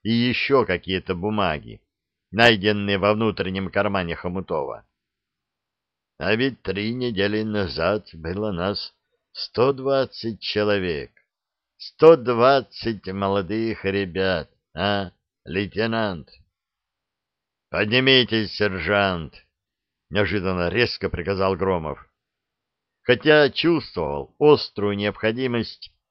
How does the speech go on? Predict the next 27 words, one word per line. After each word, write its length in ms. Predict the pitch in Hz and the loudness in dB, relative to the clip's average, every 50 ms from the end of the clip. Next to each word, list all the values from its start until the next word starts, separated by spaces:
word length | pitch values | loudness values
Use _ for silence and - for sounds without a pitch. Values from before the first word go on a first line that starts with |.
| _ _ _ | _ _ _
опуститься 840 | - 90 92 107 135 127 - - - - 156 143 110 - - - 73 | -6 -4 -2 0 -2 -2 -2 -6 -6 -4 -2 -2 -2 -4 -10 -10 -8
на 140 | 78 85 90 | -6 -4 -2
колени 420 | 113 117 123 120 107 87 73 67 | 0 0 2 2 0 -2 -4 -4
рядом 380 | 69 92 104 104 104 110 110 101 | -2 0 0 0 0 -2 -2 -4
с 160 | - - 95 | -6 -10 -10
ним. 400 | 120 127 113 92 78 65 57 - _ _ _ _ _ _ _ _ _ _ _ _ _ _ _ _ _ _ _ _ _ _ _ _ - | -6 -4 -4 -4 -6 -8 -12 -18 _ _ _ _ _ _ _ _ _ _ _ _ _ _ _ _ _ _ _ _ _ _ _ _ -4
Не 140 | 90 107 113 | -2 0 2
хотел 460 | - 135 147 123 160 160 156 147 147 | 4 4 4 6 6 6 6 6 4
бы 120 | 139 151 | 4 4
он 220 | 151 147 143 135 120 | 2 2 2 2 2
дожить 420 | 135 135 123 110 123 123 101 85 | 2 2 4 2 0 -4 -4 -2
до 140 | 78 101 101 | 0 0 2
того 280 | - 110 107 110 110 107 | 2 2 2 2 2 0
момента, 760 | 104 107 110 113 120 117 113 110 95 - - 98 95 - _ _ _ _ _ _ _ _ _ | 0 0 -2 0 0 -2 -2 -2 -2 0 2 2 2 0 _ _ _ _ _ _ _ _ _
когда 360 | - 98 104 104 110 113 120 | -2 -2 2 4 4 4 4
придется 540 | - 95 110 110 110 117 113 107 - - 104 | 2 0 -2 0 2 2 0 0 -2 -2 -2
вот 180 | 107 110 - _ _ | -2 -2 -4 _ _
так 300 | - 117 110 101 87 73 | 4 4 4 4 4 0
же 160 | - - 73 76 | -6 -12 -8 -6
на 120 | 85 92 | -6 -4
коленях 720 | - - 113 120 123 123 117 107 95 92 90 - - - _ _ _ _ _ _ _ - | 0 0 0 2 2 0 0 0 -2 -2 -4 -4 -10 -20 _ _ _ _ _ _ _ -20
стоять 760 | - - - - 117 117 117 117 107 92 - - - - - - | -20 -6 0 2 4 6 6 6 4 4 0 -4 -14 -20 -14 -8
над 200 | 80 92 95 - | -8 -8 -2 0
последним 640 | 107 110 104 - 107 113 117 107 90 104 104 101 | 0 0 0 -2 -2 -2 -2 -2 -2 -4 -2 0
бойцом 480 | 92 107 113 107 - - 120 113 90 73 | 0 0 0 0 0 -2 -2 -2 -2 -4
своего 420 | - - 87 87 87 90 90 85 | -6 -6 -4 -2 0 0 -2 -2
гарнизона. 960 | 76 82 90 87 90 90 98 101 95 78 95 101 90 80 67 58 58 - - | -2 -4 -4 -4 -6 -6 -6 -6 -6 -4 -2 -2 -2 -2 -4 -8 -14 -16 -18